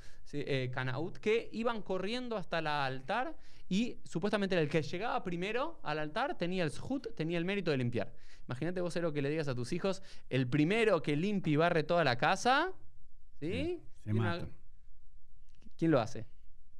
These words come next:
Speaker 2: No sé, si le das un premio, se matan, digamos.
Speaker 1: Bueno, se matan, pero ese, ¿cuál es el premio? El premio era como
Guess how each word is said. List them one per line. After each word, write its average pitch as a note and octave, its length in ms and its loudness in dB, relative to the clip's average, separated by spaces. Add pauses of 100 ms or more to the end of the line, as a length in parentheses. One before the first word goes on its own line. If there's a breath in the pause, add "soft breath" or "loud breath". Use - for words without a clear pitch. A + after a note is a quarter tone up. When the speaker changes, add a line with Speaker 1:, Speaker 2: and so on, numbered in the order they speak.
(320)
Speaker 2:
No A2 140 -2
sé, C3+ 200 2
si A2 100 -2
le G2 100 -2
das A#2 200 0
un G2+ 160 0
premio, C#3+ 360 2
se - 120 -6
matan, G2 440 0
digamos. F2 200 -4
Speaker 1:
Bueno, A#3+ 240 2
se A#3 80 2
matan, F#3 240 0
pero E3+ 160 -2
ese, A3+ 200 -2
¿cuál A3 280 -4
es G3 100 -4
el F3 140 -2
premio? A3 340 -4
El F#3+ 80 -6
premio G#3+ 220 -2
era G#3 160 -2
como F3+ 260 2